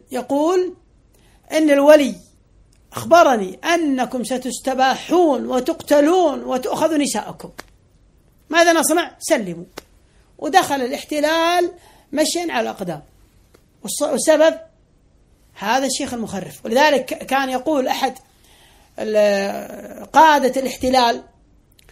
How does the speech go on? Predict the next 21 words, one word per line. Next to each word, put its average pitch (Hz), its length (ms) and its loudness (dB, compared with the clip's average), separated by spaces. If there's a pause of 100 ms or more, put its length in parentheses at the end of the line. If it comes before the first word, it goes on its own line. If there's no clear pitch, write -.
(240)
لما 233 160 -4
احتلوا 262 340 0
الجزائر، 247 500 2
قال: 294 540 0 (320)
"شيخ 302 380 2
طريقة 285 640 0 (400)
خير 349 360 0
من 302 140 0
ألف 262 220 -2
مدفع 247 380 -4
ودبابة." 165 480 -8 (1300)
خلاص، 349 400 -6
أنت 190 140 -12
شيخ 311 220 -4
الطريقة 302 480 0
هذا 254 160 0
بس 262 140 -2
تشتريه، 330 520 0 (160)
خلاص. - 460 -8 (240)
يقول 339 280 0
للناس: 349 380 0